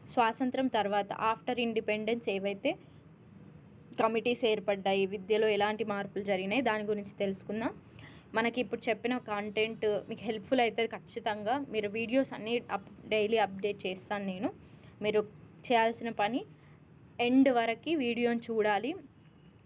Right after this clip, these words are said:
సబ్స్క్రైబ్ చేసుకోవాలి, ఒక లైక్ కొట్టాలి, and, ఆ, చక్కగా చదువుకోవాలి, నోట్స్ రాసుకోవాలి.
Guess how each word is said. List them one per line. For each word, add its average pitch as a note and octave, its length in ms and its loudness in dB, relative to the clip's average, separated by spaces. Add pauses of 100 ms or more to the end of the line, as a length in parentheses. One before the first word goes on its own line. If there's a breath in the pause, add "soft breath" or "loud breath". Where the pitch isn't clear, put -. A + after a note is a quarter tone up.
(140)
సబ్స్క్రైబ్ A3+ 480 0
చేసుకోవాలి, G#3 680 -2
ఒక - 160 -2
లైక్ G3 320 2
కొట్టాలి, G3 520 -2 (580 loud breath)
and, G3 200 2
ఆ, F#3+ 300 4 (540 loud breath)
చక్కగా A3+ 280 2
చదువుకోవాలి, G#3 800 2
నోట్స్ A3+ 380 -4
రాసుకోవాలి. F3+ 580 -2